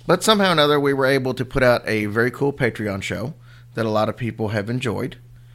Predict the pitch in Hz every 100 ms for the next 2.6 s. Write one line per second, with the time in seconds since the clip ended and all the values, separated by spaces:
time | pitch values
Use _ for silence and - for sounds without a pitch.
0 | - - 110 101 101 104 107 107 104 104
1 | 107 107 120 104 98 117 143 - 160 180
2 | 175 - 160 151 190